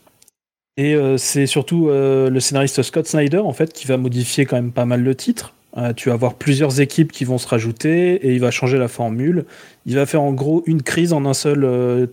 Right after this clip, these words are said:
dans un seul titre. Ce qui est vachement bien. Et il va faire ça donc sur une intrigue au long cours pendant trois ans,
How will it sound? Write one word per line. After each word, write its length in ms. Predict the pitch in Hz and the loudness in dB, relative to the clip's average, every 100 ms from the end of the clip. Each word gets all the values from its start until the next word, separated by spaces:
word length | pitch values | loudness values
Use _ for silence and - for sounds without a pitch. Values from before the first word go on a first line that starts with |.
| - | -6
dans 180 | 143 127 | -2 -2
un 60 | |
seul 180 | 127 123 | 0 -2
titre. 260 | - - - _ _ _ _ _ _ _ _ _ | -4 -12 -16 _ _ _ _ _ _ _ _ _
Ce 60 | - | -6
qui 80 | 104 | -2
est 20 | |
vachement 240 | 127 160 | 0 0
bien. 220 | 123 135 - - - - - _ - | 0 -2 -4 -16 -20 -20 -20 _ -6
Et 100 | 113 | -2
il 60 | |
va 100 | 123 | 0
faire 200 | 123 139 | 0 -2
ça 340 | - 156 156 151 | 0 0 2 2
donc 180 | 123 117 | 0 -2
sur 140 | 131 | 0
une 80 | 123 | 0
intrigue 300 | 123 160 139 | 0 0 2
au 60 | |
long 160 | 131 143 | 2 0
cours 320 | 143 165 160 156 | 0 0 0 0
pendant 180 | 120 | -2
trois 320 | 120 - 120 117 | -2 0 0 0
ans, 180 | 175 | -2